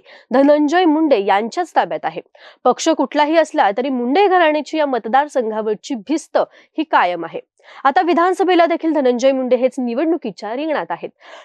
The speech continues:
तर दुसरीकडे महाविकास आघाडीकडून शरद पवारांनी हा मतदारसंघ मागून घेतलेला आहे. शरद पवारांनी राजेसाहेब देशमुख या उमेदवाराला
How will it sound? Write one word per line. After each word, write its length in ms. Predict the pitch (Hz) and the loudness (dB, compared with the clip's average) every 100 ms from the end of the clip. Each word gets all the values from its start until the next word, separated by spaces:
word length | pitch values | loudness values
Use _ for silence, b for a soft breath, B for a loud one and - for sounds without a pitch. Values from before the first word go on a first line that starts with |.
| - | 0
तर 60 | |
दुसरीकडे 560 | 370 330 - 403 381 370 | 2 4 4 2 4 2
महाविकास 580 | 330 311 330 339 349 349 | 2 0 0 0 2 2
आघाडीकडून 580 | 302 277 277 277 262 294 | 0 -2 -2 -4 -4 -4
शरद 280 | 294 233 214 | -2 -2 -2
पवारांनी 460 | 233 226 240 254 285 | -2 0 0 0 -4
हा 140 | 277 | -6
मतदारसंघ 720 | 233 185 220 285 330 330 269 190 262 B B - | -4 -4 0 0 0 -4 -6 -4 -6 B B -8
मागून 420 | 214 220 226 302 | -2 0 0 0
घेतलेला 400 | 226 214 175 170 | -2 -4 -4 -4
आहे. 160 | 165 170 - b b - | -6 -8 -16 b b -6
शरद 260 | - 247 269 | 0 2 4
पवारांनी 520 | 277 277 269 269 262 | 4 4 4 0 0
राजेसाहेब 640 | 285 220 214 233 226 247 190 | 0 0 0 -4 -4 -4 2
देशमुख 520 | 220 240 320 262 214 | 2 4 2 2 2
या 80 | 196 | 0
उमेदवाराला 640 | 208 247 294 285 294 262 | 2 2 2 2 2 2